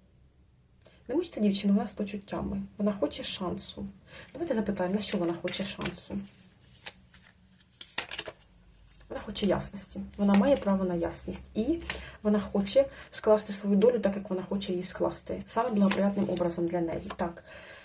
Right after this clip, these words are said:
Е, про що паж мечів? Е, про те, що, знаєте, що як буде треба, вона все одно вийде переможецею. От якби там не було, я все одно, е, ну, оскільки я жінка, я все одно буду займати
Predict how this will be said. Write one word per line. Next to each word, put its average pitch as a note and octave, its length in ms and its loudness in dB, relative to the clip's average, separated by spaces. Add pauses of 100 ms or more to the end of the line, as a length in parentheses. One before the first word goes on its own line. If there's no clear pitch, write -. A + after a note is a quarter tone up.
(140)
Е, F#3 400 4
про A3 180 -4
що - 260 0
паж F#3+ 200 -2
мечів? A#3 520 0 (1000)
Е, G3 240 4
про F#3+ 160 -2
те, G#4 120 2
що, - 160 2
знаєте, E4 240 8
що A3+ 180 2
як B3 120 8
буде C#4 160 6
треба, G#3 440 8 (280)
вона E4+ 160 8
все F4+ 200 6
одно F4 140 6
вийде G3+ 180 10
переможецею. F#3+ 680 2
От - 160 -2
якби B3+ 220 4
там B3 160 0
не C#4 60 4
було, F#4 120 0
я D#4 60 4
все - 180 6
одно, C4 220 2 (360)
е, F3 160 4
ну, G3+ 140 4 (300)
оскільки G#3+ 360 2
я G#3+ 80 6
жінка, G3+ 340 2
я G3 60 4
все - 160 -2
одно A3 160 -2
буду G3 160 4
займати F#3+ 460 4